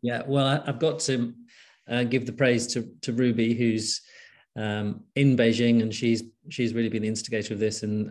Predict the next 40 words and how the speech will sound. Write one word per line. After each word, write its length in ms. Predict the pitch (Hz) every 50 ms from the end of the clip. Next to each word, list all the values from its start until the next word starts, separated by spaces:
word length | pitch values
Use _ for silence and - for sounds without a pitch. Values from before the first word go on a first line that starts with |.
| - 123
and 380 | 113 107 104 104 101 - - -
been 400 | - 110 107 107 104 104 107 107 - _ _ _ _ - _ _ _ _ _ _ _ _ _ _ - 117 - _ _ _ _ _ _ -
making 380 | 131 120 120 120 120 - 107
this 180 | 113 110 - -
happen. 320 | 120 117 117 117 107 104
So 380 | - - 110 107 110 107 104 - - _ _ _ -
yeah, 220 | 135 123 104 -
as 160 | - 127 117 120
you 80 | 117
say, 240 | 117 - 113 107 101
it's 200 | - 110 - -
a, 120 | 113 - - -
it's 180 | - - -
a 40 | 123
group 240 | 120 135 127 120 -
effort, 300 | 117 117 - - - -
team 200 | - 135 123 113
effort, 420 | 110 107 - 123 120 120 - - -
and, 300 | 113 113 110 110 104 107 - - - - - - - - - _ _ _ _ _
you 80 | - 113
know, 60 | 107
we're 180 | 107 113 110 110
really 220 | - 127 117 107
delighted 520 | 98 113 110 107 107 107 - 107 110 - -
to, 420 | - - 113 110 104 - - -
to 140 | - - - -
put 120 | 117 107
it 120 | 101 -
on. 280 | 117 110 113 113 113 -
And 340 | - 113 110 113 110 107 - - - _ -
we've 100 | 123 113
got 160 | - 120 117
some 200 | - 123 117 117
really 160 | 117 117 107
exciting 380 | 104 - - 113 104 - - 107
speakers, 480 | - - 135 131 - 139 123 117 107 113
including 440 | 107 - - 110 110 107 104 101 98
Tim 180 | - 113 107
Spector 460 | 101 - 135 - - - - 135 123
from 440 | 123 - 117 107 104 104 104 104 107